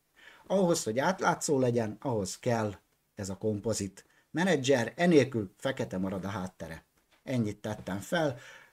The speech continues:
Felraktam egy refrakta installert, ami azt teszi lehetővé, hogy az ilyen refrakta snapshotokat, meg a live disztribúciókat telepíteni tudjuk. Van egy Firefoxunk, ugye, felrakva, ezt most live C D-nél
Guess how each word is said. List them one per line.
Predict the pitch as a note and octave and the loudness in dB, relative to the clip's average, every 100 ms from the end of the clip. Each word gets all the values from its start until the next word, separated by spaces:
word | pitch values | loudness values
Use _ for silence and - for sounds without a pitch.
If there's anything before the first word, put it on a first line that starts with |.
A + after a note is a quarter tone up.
| _ | _
Felraktam | - F3+ E3 - B2 | 0 2 4 2 2
egy | A2+ | 2
refrakta | A#2+ B2 C3+ B2 C#3 | 2 0 -2 0 2
installert, | C3 B2 - B2 C3+ G3 E3 | 4 2 0 2 4 2 2
ami | B2+ | 2
azt | C#3 - | 2 2
teszi | C3 - | 0 0
lehetővé, | G#2+ A#2+ A#2+ A#2+ A2+ | 0 0 0 0 2
hogy | A2 A2+ | 2 0
az | G#2 | -2
ilyen | C#3+ C3+ A2 | 2 2 2
refrakta | C3+ - A#2+ - F#2 | 0 -2 -6 -6 -10
snapshotokat, | - B2+ B2+ C3 B2 A2+ A2 - | -6 -6 -4 -4 -4 -6 -8 -8
meg | G2+ | -6
a | G#2+ | -4
live | C3 C3+ B2 - _ _ _ | -2 -2 -2 -6 _ _ _
disztribúciókat | B2+ C#3 C3+ A#2+ G#2 - B2+ C3 A2+ - | -4 -2 0 0 0 0 0 0 -2 -2
telepíteni | B2 A2+ G#2+ F#2+ F#2+ F#2 | 0 -2 -4 -6 -4 -6
tudjuk. | - F2 E2+ D#2+ - _ _ _ - - | -6 -10 -10 -14 -18 _ _ _ -20 -4
Van | E3+ | 0
egy | A2 - | 0 0
Firefoxunk, | E3 G3 F3+ - C#3+ - C3 A2+ A#2 | 2 4 2 0 -4 -4 -4 -4 -2
ugye, | A2 | -4
felrakva, | G2+ A#2+ A2 A2 - G#2 F#2+ - _ _ _ | -2 -2 -2 -4 -6 -6 -6 -8 _ _ _
ezt | A2+ G#2+ | -8 -6
most | - G2+ | -6 -2
live | C#3+ C#3+ C3 | 2 2 2
C | - B2+ | 0 -2
D-nél | A#2+ A#2 A2+ A2 | 2 2 2 -2